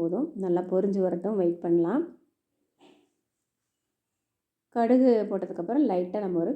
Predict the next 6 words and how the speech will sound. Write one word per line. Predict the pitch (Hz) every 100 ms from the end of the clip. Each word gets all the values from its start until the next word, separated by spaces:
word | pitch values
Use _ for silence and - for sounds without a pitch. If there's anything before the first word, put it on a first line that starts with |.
| 233
கடலைப்பருப்பும் | 180 208 196 170 208 196
சேர்த்துக்கலாங்க. | 160 - - 160 151 160 - _ _ -
அது | 196 185 190
லேசா | 190 214 196
பொன்முருவலா | 208 208 202 190 190 196 180
வந்ததுக்கப்புறமா | 180 175 175 170 170 180